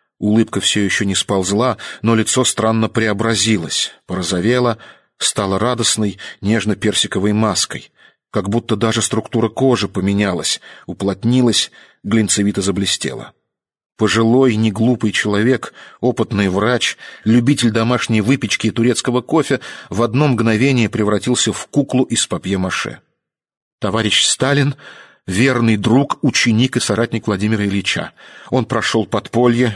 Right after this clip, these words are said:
тюрьмы, ссылки, огонь гражданской войны.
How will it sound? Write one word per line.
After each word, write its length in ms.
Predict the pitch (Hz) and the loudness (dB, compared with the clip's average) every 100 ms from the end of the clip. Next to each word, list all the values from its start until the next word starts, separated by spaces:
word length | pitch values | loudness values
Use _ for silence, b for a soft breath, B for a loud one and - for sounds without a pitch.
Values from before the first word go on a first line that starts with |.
| - | -4
тюрьмы, 480 | - 123 123 120 117 - | 2 4 4 4 0 0
ссылки, 680 | - - 123 127 139 123 B B - | 0 2 2 2 0 -2 B B -4
огонь 320 | 123 123 127 | 0 2 2
гражданской 600 | 113 92 113 113 - 113 | 0 0 -2 -2 0 0
войны. 420 | 110 92 95 | 2 0 -2